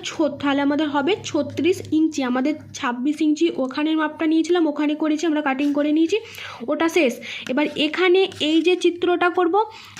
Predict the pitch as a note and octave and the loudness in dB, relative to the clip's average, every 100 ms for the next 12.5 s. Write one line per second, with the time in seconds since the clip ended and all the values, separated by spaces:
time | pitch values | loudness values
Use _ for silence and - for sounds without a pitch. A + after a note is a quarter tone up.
0 | C4+ D#4 D#4 F4 E4+ F4+ E4+ F4+ F4+ F4+ | 0 2 2 2 2 4 4 4 2 2
1 | G4 G#4 - - C#4 D4+ C#4 D#4 D#4+ D#4+ | 2 0 -6 -6 -2 -2 0 2 2 4
2 | D#4+ F#4+ - C#4+ D4+ - D#4 - D4 C#4 | 2 2 -2 0 0 0 -2 0 0 2
3 | C4+ C4+ C4+ C4 C4 C4 A#3 - B3+ A#3 | 2 2 2 0 0 -2 -4 -2 -2 0
4 | G#3 G#3 G#3+ _ F#4 F4+ E4+ D#4+ E4 C#4 | 0 -2 -2 _ -6 0 0 2 0 2
5 | E4 E4 D#4+ D#4 D#4 D#4+ E4+ F#4 D4+ C#4+ | 4 4 2 2 2 2 2 0 0 -2
6 | D4 D#4 C4 D4+ D4+ D#4+ E4 D4+ C4+ D4+ | 0 -2 -4 -2 -2 0 2 2 2 2
7 | C#4+ C4 C4 A#3 G#3 G#3 G3 - - C#4+ | 4 2 2 0 0 -2 -4 -12 -16 -6
8 | C#4+ D#4 D#4 D4 D4 D4+ D#4 D#4+ D#4+ F4 | -2 2 2 0 -2 -2 0 0 2 0
9 | B4 - - A#3+ E4 C#4+ C#4 C#4+ C#4+ D4+ | 0 -4 -10 -4 -4 -2 -2 -2 0 0
10 | D4+ C#4 D4 D4 D4+ D4+ D4+ D#4+ G4 - | 0 -2 -2 -2 -2 0 0 0 0 -4
11 | - - - - C4 C#4 C4+ D4+ C#4+ D4 | -18 -18 -20 -12 -4 -2 2 0 2 0
12 | D#4 D#4+ C4+ C4 | 0 0 0 0